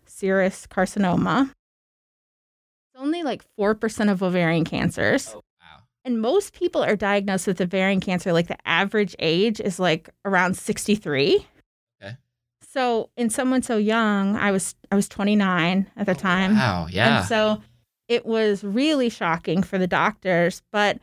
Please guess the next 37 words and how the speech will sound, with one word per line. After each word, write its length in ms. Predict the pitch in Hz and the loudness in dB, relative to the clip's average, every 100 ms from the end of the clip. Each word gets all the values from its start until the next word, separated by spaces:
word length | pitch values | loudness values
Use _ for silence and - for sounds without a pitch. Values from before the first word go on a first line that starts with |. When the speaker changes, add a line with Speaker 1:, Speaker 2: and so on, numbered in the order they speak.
| _ - - | _ -20 -8
Speaker 1:
the 100 | 208 | -2
real 220 | 240 370 | 0 0
problem 760 | - - 262 494 339 196 185 185 | -2 -4 0 0 2 0 0 0
is 200 | 208 202 | -2 -2
that 360 | 214 196 196 208 - - - 220 | 0 0 0 -2 -8 -14 -16 -2
this 300 | 233 226 - | 0 0 -4
kind 300 | - 311 320 | -2 0 2
of 280 | 262 214 | 0 0
rare 200 | 214 220 | 0 0
cancer 380 | 220 285 277 247 | 0 0 0 2
I 80 | 196 | 0
have 400 | 196 185 180 180 _ - - - _ _ | 2 2 2 -2 _ -20 -20 -20 _ _
is 140 | 220 - | -4 -2
called 320 | - 311 214 | 0 0 0
low 220 | 220 214 | 0 0
grade, 420 | 202 151 - - - | 0 -2 0 0 -2
and 240 | 202 202 | -2 0
that 320 | 196 202 - _ _ _ _ _ _ | 2 0 -2 _ _ _ _ _ _
it's 220 | 202 - | -2 0
good 640 | 202 196 370 392 220 208 202 | -4 -4 0 2 2 0 -2
in 100 | 208 | -2
that 140 | 208 202 | 0 0
it 80 | 202 | -2
grows 400 | 214 226 233 220 | -2 0 0 0
a 60 | |
little 260 | 208 196 185 | 0 0 -2
slower 840 | - 208 180 165 190 214 262 294 - _ _ _ _ | -4 -6 0 2 2 2 2 0 -6 _ _ _ _
Speaker 2:
Okay. 180 | _ - | _ -12
Speaker 1:
than 260 | 226 233 220 | -4 -2 -2
some 300 | - 226 226 | -2 -2 0
of 60 | |
the 120 | 214 180 | 2 2
other 160 | 208 | 0
kinds 260 | 202 202 190 | 0 -2 -2
of 60 | - | -2
cancers. 800 | 151 160 - - - 294 - - - _ | 0 0 -2 -4 -2 0 -2 -8 -12 _
Speaker 2:
Okay, 160 | - | -20